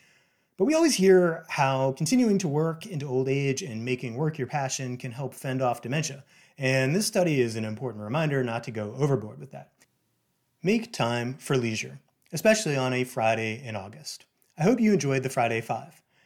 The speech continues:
As always, please check out the leaps dot org magazine online, where you can learn about the latest and most important developments, such as this week, how scientists at Columbia University are designing robots with new levels of spatial awareness.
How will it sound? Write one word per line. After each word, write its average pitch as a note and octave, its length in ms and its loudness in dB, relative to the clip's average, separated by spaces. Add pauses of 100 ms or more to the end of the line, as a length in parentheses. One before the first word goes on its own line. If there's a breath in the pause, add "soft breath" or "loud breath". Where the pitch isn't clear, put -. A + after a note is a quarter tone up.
(260 soft breath)
As C3+ 100 2
always, E3 420 6
please G#3 260 0
check C#3 200 -6
out A#2 200 0
the A#2 60 -8
leaps A2+ 200 -10
dot G#2+ 160 -8
org G2+ 240 -10
magazine G#2+ 480 -10
online, C#3 540 -6 (220 loud breath)
where F#3+ 120 2
you G3 80 2
can G#3 180 0
learn B3+ 180 0
about B2 200 2
the A#2 60 -4
latest A#2+ 420 0
and A#2+ 80 -8
most A#2 240 -8
important C#3 400 -4
developments, C3+ 560 -2 (160)
such A#2 240 -4
as G2+ 120 -8
this - 220 -12
week, F#3 280 0 (180 soft breath)
how G3+ 120 -4
scientists F#3+ 640 -4
at E3+ 160 -6
Columbia F3 400 0
University F3 680 -4
are G2+ 100 -10
designing A#2 480 -6
robots - 460 -4
with A#2+ 180 -8
new D#3 160 2
levels A2+ 380 -4
of A#2 100 -8
spatial C3 420 -2
awareness. A#2+ 560 -6